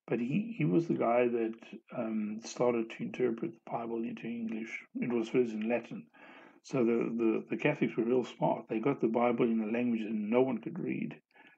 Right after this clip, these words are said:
only priests. And, um, then they sold tickets to people <clears throat> who couldn't understand what they're reading. Say, "Hey, we know what's been said. If you buy this ticket, you'll go to heaven." And, and,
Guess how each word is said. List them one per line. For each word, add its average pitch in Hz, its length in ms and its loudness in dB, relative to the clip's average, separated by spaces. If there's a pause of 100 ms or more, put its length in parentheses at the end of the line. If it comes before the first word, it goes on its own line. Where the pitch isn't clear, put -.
(180)
only 117 280 2
priests. - 600 -8 (600)
And, 110 360 0
um, 110 300 -2 (440)
then 131 160 0
they 123 120 2
sold 117 320 0
tickets - 380 -4
to - 120 -6
people 120 480 -2
<clears throat> - 40 -14 (1080)
who 113 140 2
couldn't 156 240 2
understand 113 480 0
what 101 140 -4
they're 110 100 0
reading. 104 220 -4
Say, - 140 -6
"Hey, 110 280 -2 (460)
we 131 140 6
know 143 180 4
what's - 240 -10
been 113 160 -6
said. 117 280 2
If 110 200 0
you 113 60 0
buy 127 200 2
this 113 120 -6
ticket, 113 320 -2
you'll 107 140 -8
go 107 140 -4
to 104 80 -4
heaven." 113 380 -6 (500)
And, 113 320 -6 (120)
and, 113 300 -8